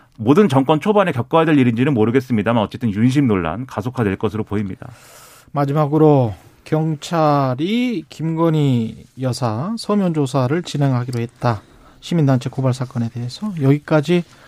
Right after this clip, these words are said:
Speaker 2: 알려드리고요. 오프닝에서 인용했던 여론조사 개요 말씀드리면,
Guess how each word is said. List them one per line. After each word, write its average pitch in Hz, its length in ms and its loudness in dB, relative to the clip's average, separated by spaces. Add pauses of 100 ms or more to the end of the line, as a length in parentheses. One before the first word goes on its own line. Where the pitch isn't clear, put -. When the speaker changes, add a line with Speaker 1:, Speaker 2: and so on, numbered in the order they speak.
(200)
Speaker 2:
알려드리고요. 147 720 0
오프닝에서 202 680 2
인용했던 170 800 0
여론조사 151 520 0
개요 135 300 2
말씀드리면, 131 720 -2